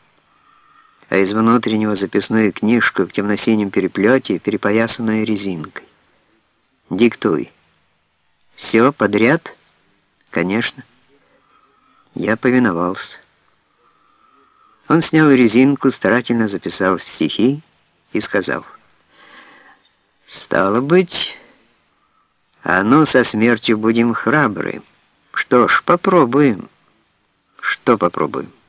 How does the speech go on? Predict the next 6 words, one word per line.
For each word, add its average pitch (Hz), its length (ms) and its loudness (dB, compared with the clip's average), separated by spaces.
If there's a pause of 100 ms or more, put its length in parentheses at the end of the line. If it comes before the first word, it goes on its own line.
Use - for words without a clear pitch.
(380)
«Да 117 260 0
вот, 160 320 0 (840)
быть 135 260 0
храбрым 95 540 -2
с - 140 -8
ней. 80 240 -6